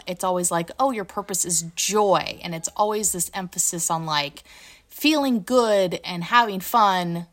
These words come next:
which I guess there's nothing wrong with that, but, like, all the time. And the way Bashar explains it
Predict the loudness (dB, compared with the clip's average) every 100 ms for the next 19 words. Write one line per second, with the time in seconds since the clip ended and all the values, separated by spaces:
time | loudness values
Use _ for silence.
0 | _ -10 -6 -2 -2 -2 -4 -4 -4 4
1 | 6 6 2 0 0 -6 -4 6 8 8
2 | 2 -4 -2 2 4 2 0 -4 -8 -18
3 | -18 -18 -18 -12 -4 2 4 4 2 -2
4 | -6 -4 -2 -2 2 6 6 6 -2 -4
5 | -2 0 -2 -4